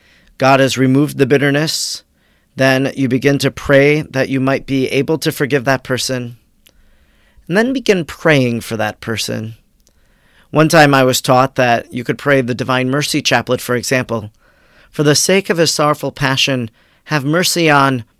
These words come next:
John and on the whole world. For the sake of his sorrowful passion, have mercy on," insert the name of the person you are,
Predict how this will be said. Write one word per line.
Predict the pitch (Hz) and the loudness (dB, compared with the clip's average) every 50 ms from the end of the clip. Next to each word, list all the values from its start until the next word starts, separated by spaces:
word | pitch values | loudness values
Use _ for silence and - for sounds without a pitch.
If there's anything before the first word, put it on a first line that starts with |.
| _ _ - | _ _ -8
John | - - 151 156 147 135 113 104 98 95 87 82 104 _ _ _ - | -2 0 2 2 2 2 0 -2 -4 -6 -10 -10 -14 _ _ _ -16
and | - 120 127 | -10 -6 -4
on | 131 131 127 | -2 -2 -2
the | 131 117 | -4 -2
whole | 131 143 131 127 113 | -2 -2 -2 -2 0
world. | 131 139 135 120 113 104 98 95 - _ _ _ _ _ _ _ | 0 0 0 0 -2 -6 -10 -12 -16 _ _ _ _ _ _ _
For | _ - | _ -4
the | 135 135 | -2 -2
sake | 127 - 147 139 160 - 151 | -2 -2 -4 -6 -6 -4 -2
of | 147 | 0
his | 147 143 | 0 0
sorrowful | - - 139 135 127 - 127 117 | 2 2 2 2 2 0 -4 -6
passion, | - - 156 156 147 - - 117 113 | -4 -4 -4 -2 -2 -2 -2 -2 -2
have | 123 127 110 | -4 -6 -4
mercy | 120 135 143 135 - - 147 139 | -2 -2 -2 -2 -2 -2 -2 0
on," | 127 120 113 113 113 113 104 - _ _ _ _ _ _ _ - | 0 0 0 0 -2 -4 -6 -10 _ _ _ _ _ _ _ -6
insert | 127 135 120 - 180 180 165 - | -6 -4 -4 -2 -2 -2 0 2
the | 160 139 | 2 2
name | 131 135 139 143 147 147 143 | 2 2 0 0 0 0 -2
of | 127 117 | -4 -4
the | 120 117 | -6 -8
person | - - - 143 - - - 131 123 117 101 _ _ _ _ _ _ _ - | -8 -6 -4 -4 -4 -2 -4 -4 -4 -4 -8 _ _ _ _ _ _ _ -4
you | 123 135 131 127 | 0 2 4 4
are, | 123 123 | 4 2